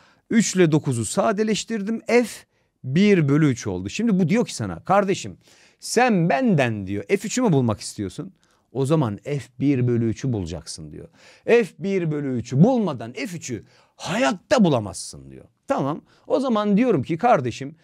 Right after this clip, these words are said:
F bir bölü üçü hesaplamaya çalışayım." Veya F bir bölü üçü hesaplamaya çalışmasam bile ilk noktaya geri dönelim. Ne dedik? Bunun içerisini üç yapmaya çalış şimdi.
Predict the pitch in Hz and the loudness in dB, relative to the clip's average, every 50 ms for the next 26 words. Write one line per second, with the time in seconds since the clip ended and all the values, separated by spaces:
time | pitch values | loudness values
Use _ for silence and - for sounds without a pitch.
0 | _ _ _ - 262 277 196 - - 269 269 254 202 151 143 123 113 107 92 - | _ _ _ -2 -2 -2 -2 -4 -4 -2 0 2 2 2 2 0 0 -4 -6 -6
1 | 120 107 101 - 110 101 - - 98 92 92 92 87 - - 90 87 87 - - | -6 -6 -4 -6 -8 -8 -8 -8 -8 -8 -8 -10 -10 -10 -10 -10 -10 -10 -10 -12
2 | 117 - - _ _ _ _ _ _ _ - 170 247 254 196 160 170 208 233 - | -12 -12 -14 _ _ _ _ _ _ _ 0 2 2 2 2 0 -2 -4 -6 -10
3 | _ _ _ - 202 214 175 _ - 220 226 202 196 208 214 202 208 - 214 202 | _ _ _ -6 -6 -6 -6 _ -6 -4 -2 0 2 2 2 2 2 2 2 2
4 | 190 - - 208 202 - 202 196 208 202 185 - - 202 233 - - 185 139 - | 2 2 0 0 0 -2 -4 -4 -4 -4 -4 -4 -6 -6 -6 -4 -4 -2 -2 2
5 | - 135 117 117 143 190 254 - - - 254 254 - - 175 160 131 - - 139 | 2 2 2 2 2 2 2 0 2 2 0 0 0 0 -4 -4 -4 -4 -4 -2
6 | 127 120 117 110 117 120 113 104 104 101 98 98 139 202 254 - _ _ _ _ | -2 0 0 2 2 2 2 2 0 -2 -2 -2 -2 -4 -4 -8 _ _ _ _
7 | _ _ _ - 226 254 262 214 170 269 277 - - _ _ _ _ _ _ - | _ _ _ 0 2 4 4 6 4 4 2 0 -4 _ _ _ _ _ _ -4
8 | 110 110 147 175 202 262 311 330 311 - 240 196 - 233 208 180 170 - 170 160 | 2 4 6 6 6 6 4 2 0 -2 -4 -2 0 2 2 2 2 0 -2 -2
9 | 147 156 156 123 - - 131 123 113 110 - 104 104 104 98 95 - 107 92 92 | -2 -2 -4 -6 -6 -4 -4 -4 -4 -4 -4 -4 -2 -4 -4 -4 -6 -6 -6 -6
10 | 85 - - - 82 80 78 73 71 69 | -8 -10 -12 -12 -12 -12 -12 -14 -14 -18